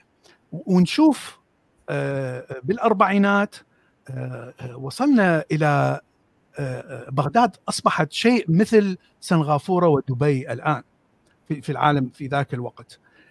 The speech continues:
آه، السبب أعتقد هو الإنجليز. الإنجليز عندما، آه، يعني هم أفضل شعب، آه،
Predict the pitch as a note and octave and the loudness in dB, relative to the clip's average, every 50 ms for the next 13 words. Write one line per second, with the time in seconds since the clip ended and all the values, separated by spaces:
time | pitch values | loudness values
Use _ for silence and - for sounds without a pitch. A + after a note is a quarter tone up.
0 | _ _ _ - C3+ B2 - - D#3 - - E4+ F4 D4 A#3+ F#3 C#3+ D#3 - C4+ | _ _ _ -6 -4 -4 -4 -6 -6 -2 0 4 6 6 6 6 6 4 2 2
1 | - A3+ F#3 E3 F3 E3 D#3+ D#3 D3+ D3 C3 C#3 D#3+ G3 C3+ G2 - - - D3+ | 2 2 4 4 4 4 4 4 2 0 0 -2 -4 -6 -6 -6 -10 -10 -6 -2
2 | D3+ D#3+ D3 F3+ G#3 C4 C#4 A#3 F#3 F#3+ - D#3+ E3+ D#3 D#3+ D#3+ D#3 D3+ D3 D3 | -2 0 0 2 4 6 6 4 4 -2 -6 -4 -2 0 2 2 2 2 2 0
3 | D3+ D#3 D3 - D#3+ D#3 D3+ C3+ C3 C#3+ C#3+ G3 G#3 - - A#3+ A3 G#3 G3+ G#3+ | -2 -6 -10 -12 -12 -8 -6 -4 -2 -2 0 0 0 0 0 0 0 4 6 6
4 | G3 F#3 E3+ D3+ - _ _ _ _ _ - - - G#3 F#3+ G3+ A3+ G3 F3 - | 6 6 4 2 -2 _ _ _ _ _ -6 -2 0 0 2 2 2 0 0 -4
5 | - D#3 D3+ D3+ C#3+ C#3+ C#3+ | -4 -2 -2 -2 -2 -4 -6